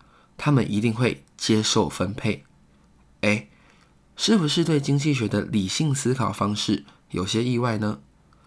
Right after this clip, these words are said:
好像啊，我们在面临决策的时候，并没有想象中的那么理性。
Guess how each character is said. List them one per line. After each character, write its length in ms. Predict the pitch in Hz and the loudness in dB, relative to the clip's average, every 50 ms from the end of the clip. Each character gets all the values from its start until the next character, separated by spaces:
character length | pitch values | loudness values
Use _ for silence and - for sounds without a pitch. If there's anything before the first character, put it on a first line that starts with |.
| _ _ _ - | _ _ _ -12
好 200 | - - 98 98 | -6 -4 -4 -2
像 240 | - - 120 107 | 0 0 0 2
啊， 180 | 98 85 - - - - - - - _ _ - | 0 -2 -6 -8 -14 -20 -20 -20 -20 _ _ -2
我 80 | - | 0
们 140 | 104 110 113 | 0 2 2
在 160 | 139 180 180 | 2 0 0
面 240 | 175 185 190 170 131 | 2 2 2 2 0
临 180 | 113 107 113 117 | 0 -2 -2 -4
决 180 | - - 113 | -2 -2 -2
策 200 | 113 - - 160 | -2 0 0 0
的 120 | 135 107 104 | 0 -2 -2
时 220 | - - - 98 | -4 -4 -4 -4
候， 260 | 104 120 117 117 - - - - - - - _ _ _ _ - | 0 0 0 -2 -2 -8 -20 -20 -20 -20 -20 _ _ _ _ 0
并 200 | 202 196 165 135 | 2 2 2 2
没 120 | 120 107 | 2 2
有 120 | 107 110 | 0 0
想 220 | 123 135 - 98 98 | 0 0 -2 -4 -2
象 180 | - 131 120 | -2 -2 -2
中 160 | 113 110 113 117 | -2 -2 -2 -2
的 120 | 110 104 | 0 0
那 100 | 110 117 | -2 0
么 140 | 113 107 104 | 0 0 0
理 160 | 98 95 - | -2 -2 -4
性。 320 | - - - 117 - - | -4 -2 -2 -2 -2 -2